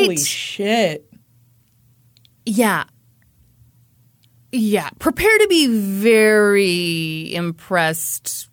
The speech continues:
Speaker 1: by how he handles this whole
Speaker 2: Uh-huh.
Speaker 1: thing, because it's incredible.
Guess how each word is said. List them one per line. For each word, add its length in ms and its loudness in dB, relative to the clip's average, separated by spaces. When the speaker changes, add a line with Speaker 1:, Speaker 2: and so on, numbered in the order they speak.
Speaker 1:
by 180 -4
how 220 -6
he 160 -10
handles 420 -12
this 200 -12
whole 140 -2
Speaker 2:
Uh-huh. 120 -4
Speaker 1:
thing, 300 -6
because 400 -6
it's 200 -2
incredible. 720 -4